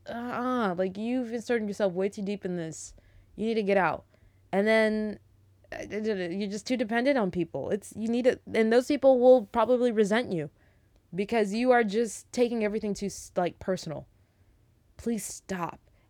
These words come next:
I, learn to lead your own life. Life is short. Don't spend it waiting on somebody else wanting to spend time with you, girl. Don't do it.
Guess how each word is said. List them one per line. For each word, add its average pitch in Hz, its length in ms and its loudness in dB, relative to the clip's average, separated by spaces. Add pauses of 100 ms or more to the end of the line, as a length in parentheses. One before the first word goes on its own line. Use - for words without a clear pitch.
(120)
I, 214 220 -2
learn 233 720 0
to 220 140 -6
lead 208 280 -4
your 185 260 -2
own 180 500 -2
life. 196 300 -2
Life 214 220 -2
is 185 100 -4
short. - 520 0
Don't - 220 -8
spend - 640 2
it - 100 -2
waiting 202 240 2
on 180 120 0
somebody 180 340 -2
else 165 180 0
wanting 156 200 -6
to 143 40 -10
spend 147 260 -10
time 247 260 -2
with 233 180 -2
you, 190 160 2
girl. 202 420 4 (880)
Don't 185 440 -2
do 226 260 0
it. - 220 0